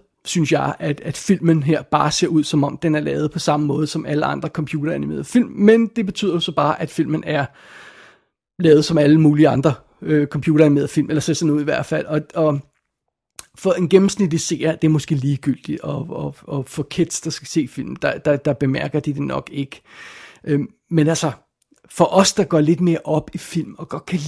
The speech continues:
lide det her ved stop motion animation, så der er det sgu lidt ærgerligt, at vi er, vi er havnet der. Det, det må jeg indrømme. Oh well, so it goes. Fremskridt og alt det der halløjsa. Nå, for lige at opsummere.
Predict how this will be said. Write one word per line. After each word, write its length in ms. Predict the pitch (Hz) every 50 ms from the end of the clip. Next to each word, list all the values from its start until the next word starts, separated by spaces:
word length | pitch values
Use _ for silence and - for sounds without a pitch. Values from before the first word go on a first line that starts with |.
| 151 -
lide 160 | 190 196 -
det 160 | - - 147
her 200 | 123 160 147 -
ved 100 | 156 156
stop 340 | - - - 165 139 139 -
motion 360 | 156 147 143 139 - - -
animation, 500 | 170 147 143 147 143 - - 143 - -
så 200 | 127 - 175 139 - _ - - - - - - - - _ _ _ _ _ - -
der 60 | -
er 80 | -
det 100 | 165 196
sgu 140 | - - 202
lidt 200 | 180 170 151 - - -
ærgerligt, 480 | 143 143 143 143 139 160 175 185 170
at 140 | 127 147 135
vi 120 | 147 147 143
er, 160 | 139 143 139
vi 180 | 147 147 156
er 40 | -
havnet 460 | - - 143 143 143 147 156 156 -
der. 160 | 160 143 - 143 - _ _ -
Det, 260 | 190 202 196 - - -
det 100 | 202 202
må 140 | 190 165
jeg 80 | 135 139
indrømme. 360 | 147 - - 127 127 147 135 - _ _ _ _ _ _ _ _ _ _ _ _ _ -
Oh 520 | - 196 202 214 240 247 233 190 - - 160
well, 360 | 170 156 160 156 147 147 147 135 - - - - - -
so 340 | - - - 190 196 220 233
it 140 | 226 -
goes. 520 | - 180 175 165 156 147 143 - - - -
Fremskridt 560 | - - - 165 170 165 - - - 170 156
og 100 | 151 143
alt 120 | 135 127
det 100 | 156 -
der 60 | 156 139
halløjsa. 480 | 127 139 139 135 117 113 - - 143 120 107 - _ _ _ _ _ _ - - - - - - - - - - - - - -
Nå, 60 | - 151 - - -
for 140 | - 202 196
lige 160 | 208 220 254
at 60 | 202
opsummere. 500 | 180 175 - - - 196 190 180 165 147